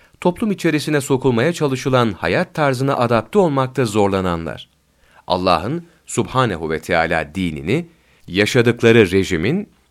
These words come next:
işine gelecek şekle sokan ilim ehli kılıklı sahtekarlardan değil de ayet ve hadislerden öğrenmeye çalışan sayıları çok az olan bir zümre.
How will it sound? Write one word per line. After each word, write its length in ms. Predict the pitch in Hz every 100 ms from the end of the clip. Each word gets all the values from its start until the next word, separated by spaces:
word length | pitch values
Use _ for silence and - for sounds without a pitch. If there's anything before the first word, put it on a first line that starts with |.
| -
işine 320 | 165 - 226
gelecek 480 | 185 175 151 151 131
şekle 340 | - 123 170
sokan 520 | 165 135 120 104 85 - -
ilim 300 | 113 190 180
ehli 320 | 107 87 87
kılıklı 360 | - 95 - 90
sahtekarlardan 1120 | - 95 - 95 - 90 87 85 95 85 76
değil 260 | 90 127
de 200 | 143 143 - _ _ _
ayet 400 | - 73 107 131
ve 40 | 95
hadislerden 760 | 80 82 85 - 80 80 131
öğrenmeye 500 | 156 113 95 87 85
çalışan 520 | 85 90 82 - 85 73
sayıları 640 | - 107 101 98 98 87 _
çok 240 | - 247 185
az 140 | 127
olan 340 | 117 117 107 92
bir 160 | 98
zümre. 400 | 80 80 76 71